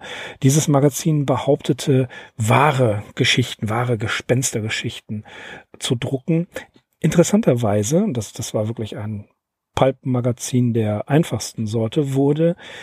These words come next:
die Geschichte auch hier abgelehnt. Äh, wie schlecht muss eine Gruselgeschichte sein, wenn sie von einem Magazin wie Ghost Stories abgelehnt wird?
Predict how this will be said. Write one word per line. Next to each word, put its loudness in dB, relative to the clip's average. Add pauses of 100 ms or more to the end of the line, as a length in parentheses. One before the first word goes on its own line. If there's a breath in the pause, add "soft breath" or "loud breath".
(140 loud breath)
die 2
Geschichte 2
auch -2
hier 4
abgelehnt. -4 (640 loud breath)
Äh, 2
wie 2
schlecht 2
muss 0
eine 2
Gruselgeschichte -2
sein, 4
wenn 4
sie 0
von -4
einem -2
Magazin -2
wie -2
Ghost 4
Stories 2
abgelehnt -8
wird? -14